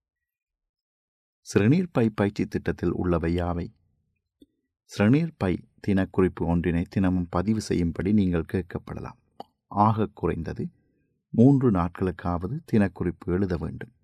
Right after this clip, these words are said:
பகல் பொழுதில் உங்கள் சிறுநீர் பை எவ்வாறு செயற்படுகின்றது என்பதை அது சரியாக காட்டும். சிறுநீர் பை தினக்குறிப்பு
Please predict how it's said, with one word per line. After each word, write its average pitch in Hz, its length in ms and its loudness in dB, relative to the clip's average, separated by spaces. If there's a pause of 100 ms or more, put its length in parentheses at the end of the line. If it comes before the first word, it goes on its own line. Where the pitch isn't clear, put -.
(600)
பகல் 107 340 4
பொழுதில் 95 420 0 (180)
உங்கள் 92 340 0
சிறுநீர் 95 460 -2
பை 101 140 -2 (220)
எவ்வாறு 104 460 -2
செயற்படுகின்றது 85 800 -2
என்பதை 87 440 -2
அது 92 220 -2
சரியாக 92 600 -4
காட்டும். - 420 -2 (1600)
சிறுநீர் 151 500 2
பை 110 140 2 (100)
தினக்குறிப்பு 92 640 0